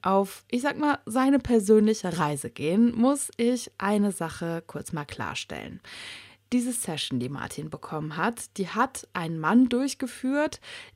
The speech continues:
der gerade eine Sexological Bodywork Ausbildung macht. Und die beiden, also Martin und dieser Mann,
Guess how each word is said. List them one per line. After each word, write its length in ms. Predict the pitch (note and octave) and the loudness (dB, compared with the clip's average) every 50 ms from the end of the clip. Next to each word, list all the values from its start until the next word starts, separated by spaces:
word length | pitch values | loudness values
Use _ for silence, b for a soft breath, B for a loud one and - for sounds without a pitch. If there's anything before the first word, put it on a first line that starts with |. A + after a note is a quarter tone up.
| - | 0
der 320 | G3+ G3 G#3 A#3+ B3+ C4+ C#4+ _ _ - | 2 4 4 4 2 0 -4 _ _ -2
gerade 680 | - A#3 G3 - E3 E3+ F3+ F3+ G#3+ G3+ G3+ G#3 G#3 - | 0 0 0 0 0 0 0 2 2 2 2 2 0 -2
eine 140 | - F#3+ F3 | -4 -4 -4
Sexological 960 | - - - G#3 G#3+ - - A3+ G3+ F3+ F3+ F3+ F3 F#3 F3+ - G3 F#3 E3+ | -4 -2 -4 -4 -4 -2 -2 -2 0 0 -2 -2 -4 -4 -4 -2 -2 -2 -2
Bodywork 800 | - - E3+ E3+ E3 F3 F3 E3+ D#3+ F3 E3+ E3+ E3+ F3 - - _ _ | -2 -4 -6 -4 -2 -4 -4 -4 -2 -2 -2 -2 -2 -6 -8 -18 _ _
Ausbildung 680 | - D#3+ E3 E3 D3 - - - C3 A#2+ - - - - | -2 0 0 0 -2 -4 -4 -4 -4 -4 -4 -6 -8 -8
macht. 340 | - - - - - - - | -8 -10 -10 -12 -14 -16 -12
Und 340 | - F#3 F#3 F3+ - - - | -6 -2 -2 -2 -4 -4 -8
die 100 | F3+ E3 | -8 -6
beiden, 420 | - F3 E3+ F#3 A3 C4 C#4+ B3+ | -4 -2 0 0 2 2 2 0
also 340 | - - D#3+ F3 E3+ E3 - - | 0 -4 -4 -4 -6 -6 -6 -4
Martin 520 | F#3 F3 F3 F3+ F#3+ - G3+ F#3 F3+ - | -4 0 0 0 0 0 -2 -2 -2 -2
und 200 | - F3+ F3 - | -2 -4 -4 -4
dieser 280 | F3+ E3 D#3+ D#3+ D3+ E3+ | -6 -8 -6 -6 -6 -4
Mann, 340 | E3+ D3+ D#3 F#3+ B3 D#4+ | -2 0 4 6 6 4